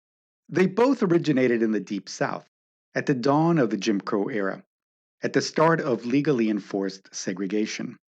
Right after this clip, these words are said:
And the short version of the story goes like this. With the end of the Civil War and the defeat of the Confederacy, the period of Reconstruction began. Southern states, led by multiracial legislatures, began, for the first time ever,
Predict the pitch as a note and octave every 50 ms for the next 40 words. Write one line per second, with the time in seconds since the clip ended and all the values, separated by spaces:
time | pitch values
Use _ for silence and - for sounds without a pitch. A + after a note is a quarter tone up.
0 | _ _ _ _ _ _ _ _ _ - G3+ G3 G3+ G3 - - D4+ D4 - -
1 | F3+ F3 D#3+ C#3 E3 D3 A#2+ A#2 A#2 - - - A#2 G#2+ G#2 F#2+ F2+ G2+ G2 F#2
2 | F2+ - G2+ F#2+ - - G2+ G2+ F2+ - - - - - _ _ _ _ _ _
3 | _ _ _ _ _ _ _ _ _ _ _ - D#3 D#3+ C#3+ - G3 G#3 A#3+ E4
4 | D#4+ B3 F#3+ E3+ D3+ - - C3+ C3+ A#2 G#2 G#2 G#2+ A2+ A2+ A2+ A2 G#2+ G2+ G2
5 | G#2+ - - C3 C3 C3 A2+ A2+ - A#2 G#2 F#2+ - C3 C3 C3 C3 A2+ G#2 -
6 | - - F#2 - - _ _ _ _ _ _ _ - C3+ C#3+ - - - A3+ A#3+
7 | B3+ B3+ G#3+ D#3+ B2+ C#3 C3 - A2+ F#2+ - - A2+ G#2+ - - - G2 F#2+ G2
8 | G2+ F2 G#2 G2 G2 F#2+ G2 - _ _ _ _ _ _ _ _ _ _ _ _
9 | _ _ _ _ _ _ - - F#3+ G3 A3+ G#3+ E3 - - C#3 A#2 G2+ - -
10 | - - - _ - A#2+ A#2 B2 A#2+ A2+ C#3 C3 A#2 A#2 A#2+ B2 A#2+ - A#2+ G#2
11 | A#2 A#2+ A2+ - A2+ G#2 G#2 A2 A2+ A2 G#2+ - - G#2 G2 - - A2 F#2+ F2+
12 | A2 A2 G2 B2 C3 C3+ B2 G#2+ G2 G2 F#2 - - A#2 A2+ A#2+ A#2+ - - F3+
13 | F#3+ F#3 - D3+ C#3 B2+ B2+ D#3 F#3 D3 G#2+ G2 - -